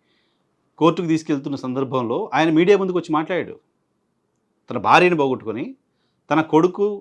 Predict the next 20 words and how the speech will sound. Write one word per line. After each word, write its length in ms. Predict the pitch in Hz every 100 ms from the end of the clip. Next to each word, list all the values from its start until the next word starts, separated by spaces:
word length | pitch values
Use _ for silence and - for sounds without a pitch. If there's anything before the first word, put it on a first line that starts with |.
| _
హాస్పిటల్‌లో 580 | - 180 - 180 175 180
చావు 340 | - 131 156 175
బతుకుల 380 | 160 160 165 165
మధ్య 260 | 160 135 147
ఉన్న 180 | 147
సందర్భంలో 600 | 139 131 131 123 139 135 123
కూడా 300 | - 113 143 294 _ _ _ _ _ _ _ _ _ _ _ _ _ _ _ _ -
"అల్లు 200 | 127 175
అర్జున్ 300 | 196 165 185
గారి 160 | 185 180
పైన 160 | 180 170
పెట్టిన 280 | 170 170
కేసు 260 | 156 170 170
నేను 180 | 170 156
వెనక్కి 280 | 143 160 180
తీసుకుంటాను, 440 | 165 170 160 160 170
ఆయన 160 | 156
వదిలేయండి" 380 | 135 170 185 170
అంటూ 140 | 170 180
మాట్లాడారు. 440 | 175 175 127